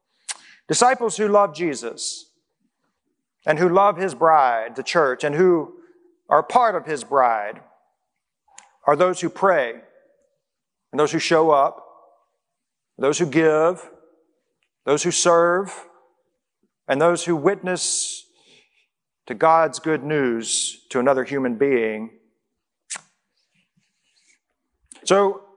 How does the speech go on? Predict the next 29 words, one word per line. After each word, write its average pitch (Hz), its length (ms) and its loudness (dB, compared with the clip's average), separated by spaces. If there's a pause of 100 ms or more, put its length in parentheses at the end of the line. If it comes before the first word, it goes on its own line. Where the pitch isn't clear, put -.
(320)
in 175 120 -2
preparation 233 560 -4
for 185 100 -2
this 196 560 -2 (580)
sermon, 202 520 0
I've 175 200 2
been 180 180 0
wrestling 180 400 -2
with 170 100 -6
some 151 160 -10
questions - 960 -4 (100)
internally. 165 800 0 (1160)
I'm 160 80 -10
gonna 175 140 2
lay 165 240 4
them 160 420 -2
down 160 300 0
for 160 100 -8
you 165 300 2
to, 160 340 -10 (380)
to 151 100 -10
wrestle 170 360 0
with 175 360 0
too. 139 460 0 (1300)
Faithful 214 340 -2
stewardship, 139 880 -4 (960)
or 143 120 4
am 175 160 0
I 160 260 4